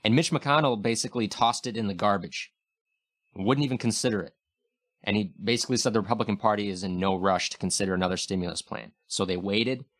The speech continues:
and they waited, and they waited until literally the last second. And now the pressure is on to pass another bill.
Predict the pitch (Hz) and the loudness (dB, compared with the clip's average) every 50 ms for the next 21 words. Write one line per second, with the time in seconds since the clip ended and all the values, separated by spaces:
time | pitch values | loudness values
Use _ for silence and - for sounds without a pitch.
0 | _ _ _ - - 95 92 92 87 87 95 101 107 113 113 123 123 120 - _ | _ _ _ -8 -4 -2 -2 -2 -2 -2 -2 0 0 2 2 0 -2 -2 -6 _
1 | _ _ _ _ _ _ - - 95 98 104 - 131 147 160 165 123 110 107 107 | _ _ _ _ _ _ -10 -4 -2 -2 0 2 2 4 4 4 2 2 -2 -2
2 | 113 _ _ _ _ _ _ _ - 110 110 - - 120 113 107 110 127 139 151 | -6 _ _ _ _ _ _ _ -2 -2 0 2 2 2 2 2 2 2 4 4
3 | 151 147 147 151 143 135 _ _ _ _ _ - - 107 110 101 98 101 104 110 | 4 2 2 0 -2 -4 _ _ _ _ _ -10 0 2 2 2 4 4 4 4
4 | 117 123 - - - - - - - - 131 120 - - 92 - - - _ _ | 4 2 0 -4 -6 -6 -6 -4 -2 2 2 0 0 0 -10 -12 -12 -20 _ _
5 | _ _ _ _ _ _ _ _ _ _ _ _ _ _ _ _ _ _ - - | _ _ _ _ _ _ _ _ _ _ _ _ _ _ _ _ _ _ -6 0
6 | 104 101 110 113 127 135 131 127 - - 127 120 - - 127 123 - - 113 107 | 2 4 6 6 4 4 2 0 0 2 0 0 2 0 0 0 -2 0 -2 2
7 | 98 127 165 156 135 123 120 120 _ _ _ _ _ _ _ _ _ - 104 - | 4 4 4 4 2 0 -2 -4 _ _ _ _ _ _ _ _ _ -12 -8 -2
8 | 139 120 123 127 - 131 123 123 120 120 110 113 151 156 139 123 123 120 _ | 0 2 2 2 2 0 0 2 2 0 2 2 2 2 2 2 -2 -4 _